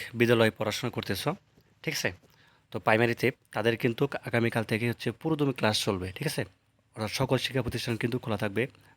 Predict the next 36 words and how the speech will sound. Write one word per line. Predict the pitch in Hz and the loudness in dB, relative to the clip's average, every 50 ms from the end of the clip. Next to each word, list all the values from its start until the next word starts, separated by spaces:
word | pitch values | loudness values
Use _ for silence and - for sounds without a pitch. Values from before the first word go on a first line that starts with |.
| _ | _
প্রাথমিকের। | - 110 - - 104 101 - - 147 - - - - - - - - - - - - - - - _ - | -6 -4 -2 -2 -4 -2 0 -2 -2 -2 -4 -10 -20 -20 -20 -20 -20 -20 -20 -20 -20 -20 -20 -12 _ -4
এবং | 120 107 113 113 104 | 0 0 0 2 4
যারা | 117 117 117 117 117 120 - - _ _ _ _ _ _ _ - | 6 6 6 6 4 2 -2 -8 _ _ _ _ _ _ _ -2
মাধ্যমিক, | 113 107 107 113 113 139 135 160 170 165 - - | 2 4 4 6 6 8 8 8 6 4 0 -4
উচ্চ | 139 - - | 0 2 6
মাধ্যমিক, | 135 127 123 113 117 135 170 - _ _ _ _ _ _ _ _ - | 6 6 6 6 4 2 0 0 _ _ _ _ _ _ _ _ -6
মানে | 113 107 104 110 | -4 -2 0 0
হচ্ছে | 110 - - 117 110 120 120 | -2 0 2 2 2 2 0
হাই | - - 113 120 | 2 2 2 2
স্কুল | - - - 120 | 4 4 4 4
এবং | 117 113 110 | 6 4 2
কলেজে | - 120 110 110 113 117 110 | 2 2 2 2 2 2 4
যারা | 110 107 101 | 4 2 2
পড়াশোনা | - 113 101 - - 110 104 | 2 0 0 0 0 0 0
করতেছ, | - 113 101 104 - - | 0 -2 -2 -2 -2 -2
তাদের | 123 - - 110 104 110 113 | -2 0 2 2 4 4 4
হচ্ছে | 113 110 - - 123 | 2 0 -2 -2 -4
পর্যায়ক্রমে | 113 - - 117 104 120 110 - 113 110 | -4 -4 -6 -4 -2 -2 0 2 0 0
কিন্তু | 110 - 107 104 110 | 0 0 -2 -4 -4
খুলে | - - 110 | -2 -2 0
দেওয়া | 104 110 107 101 | 2 2 2 2
হবে | 104 117 | 2 0
পুরোদমে। | 113 - 120 110 107 104 107 151 - - _ _ _ _ _ _ _ _ _ _ | 0 0 0 0 0 0 -2 -4 -6 -8 _ _ _ _ _ _ _ _ _ _
তো | - 110 107 104 107 107 - - - - - - - - - - | -4 -2 0 0 0 -2 -4 -10 -20 -20 -20 -20 -20 -20 -16 -4
এটা | - 113 | 0 2
কিন্তু, | 117 123 123 127 127 123 - - - | 2 4 4 2 0 0 -4 -8 -6
আহ, | - 123 113 110 117 - - _ _ _ _ _ _ - | -2 0 0 0 0 -2 -4 _ _ _ _ _ _ -4
আগামীকাল | 131 123 143 143 151 - 151 | 0 2 2 4 6 6 6
যেমন | 143 139 143 143 143 143 | 6 6 6 6 4 4
হচ্ছে | 131 135 135 - 156 | 0 -2 -2 -2 -2
প্রাথমিক, | 143 - 139 - 147 143 139 - - - | 0 0 0 2 2 0 0 0 -2 -2
আহ, | 135 127 120 | 0 0 0
বিদ্যালয় | 117 123 120 127 127 123 | 0 0 0 0 0 0
খুলে | - - 123 123 | 0 0 2 2
দেওয়া | 123 120 117 117 123 120 | 4 4 4 2 0 0
হচ্ছে | 110 117 110 - - 165 | 0 -2 -2 2 4 4